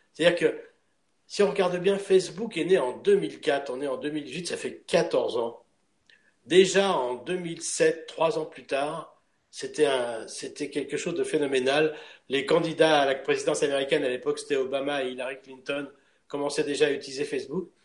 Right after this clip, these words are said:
En deux mille huit, quatre ans après la création de Facebook, il est déjà le plus jeune milliardaire du monde. Donc c'est une réussite phénoménale, mais absolument phénoménale. Et bon,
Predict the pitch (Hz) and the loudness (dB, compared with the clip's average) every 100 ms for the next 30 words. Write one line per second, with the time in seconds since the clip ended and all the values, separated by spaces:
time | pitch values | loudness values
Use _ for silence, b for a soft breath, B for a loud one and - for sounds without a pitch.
0 | _ _ - 143 - 226 226 208 170 170 | _ _ 0 0 0 0 0 0 -2 0
1 | 202 - - _ _ _ - 190 - - | -2 -4 -16 _ _ _ 2 2 2 -8
2 | 170 139 - - 117 104 - _ _ - | -4 -4 -6 -4 -4 -4 -14 _ _ -2
3 | 139 131 143 - 123 117 156 - _ _ | -2 0 -4 -6 -8 -6 -10 -10 _ _
4 | _ _ - 139 143 156 147 135 170 131 | _ _ -10 -2 2 4 4 6 6 4
5 | - - 185 170 175 147 135 123 127 147 | -2 -6 -4 -2 -2 -4 0 0 4 4
6 | - 120 123 117 - - _ _ _ _ | 4 -6 -8 -8 -12 -20 _ _ _ _
7 | _ 123 135 - 135 139 139 151 151 190 | _ -10 -8 -8 -8 -4 0 0 0 -4
8 | 180 - - 254 233 208 202 175 170 170 | -6 -10 -6 0 2 4 2 4 4 2
9 | 139 135 - 156 160 160 160 143 143 147 | 2 0 -2 -6 -6 -4 -4 -2 -2 -2
10 | 202 190 b b b b 135 143 185 165 | 0 -2 b b b b -4 4 4 4
11 | - | -2